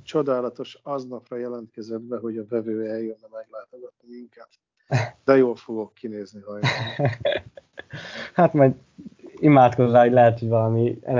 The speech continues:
Speaker 2: F L szurkoló legyen, hát esetleg Patriot szurkoló, és akkor, és akkor meg-, megbocsát-, megbocsátja majd meg. Hogyha nyerünk, akkor meg teljesen vidám leszel, és akkor,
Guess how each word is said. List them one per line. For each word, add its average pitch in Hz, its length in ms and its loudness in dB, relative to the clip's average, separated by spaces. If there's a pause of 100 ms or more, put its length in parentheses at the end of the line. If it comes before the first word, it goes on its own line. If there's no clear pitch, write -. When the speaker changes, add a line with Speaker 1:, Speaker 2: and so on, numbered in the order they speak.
Speaker 2:
F 117 80 -8
L 117 160 4
szurkoló 117 460 2
legyen, 117 340 6
hát 117 340 2
esetleg 117 400 2
Patriot 131 460 4
szurkoló, 131 440 4
és 120 120 0
akkor, 123 340 -2 (800)
és 127 200 0
akkor 127 260 2
meg-, 123 340 2
megbocsát-, 117 840 2 (260)
megbocsátja 117 640 -2
majd 117 200 2
meg. 117 260 0
Hogyha 117 220 -2
nyerünk, 151 360 4
akkor 143 260 -2
meg 127 220 2 (180)
teljesen 113 380 2
vidám 104 300 -2
leszel, 110 280 -2
és 113 140 -4
akkor, 117 360 -8